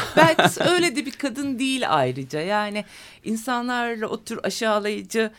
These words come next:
Speaker 2: bir ilişki kurmuyor. Ar-, bir de böyle çok solcu dönemin arkadaşları var.
Speaker 1: Hı hı.
Speaker 2: Dönemden arkadaşları var. Yani halka aşağılayan bir kadın değil aslında. Yani onun için şefkatli bir kol olması
Speaker 1: Olması yeterli.
Speaker 2: yeterliydi.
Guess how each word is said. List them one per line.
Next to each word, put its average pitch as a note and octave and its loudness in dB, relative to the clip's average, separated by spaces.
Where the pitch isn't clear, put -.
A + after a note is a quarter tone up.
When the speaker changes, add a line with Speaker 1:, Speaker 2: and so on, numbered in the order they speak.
Speaker 2:
bir - -8
ilişki G#3+ -10
kurmuyor. G3 -4
Ar-, G#3+ -2
bir F#3+ -14
de A3 -6
böyle G#3 -4
çok - -12
solcu G3+ -4
dönemin G3 -6
arkadaşları G3+ -4
var. A3+ 0
Speaker 1:
Hı A#2 -4
hı. C3 0
Speaker 2:
Dönemden G3+ 0
arkadaşları A3+ -4
var. A4 -2
Yani G#3+ -4
halka B3 -2
aşağılayan A3+ 0
bir G#3+ -14
kadın A3 -4
değil G#3+ 0
aslında. C#3 -6
Yani F3 -4
onun C#4+ -6
için B3+ -10
şefkatli B3+ -4
bir G3+ -16
kol - -4
olması D3+ 0
Speaker 1:
Olması B2 4
yeterli. A2+ 2
Speaker 2:
yeterliydi. A#3+ 0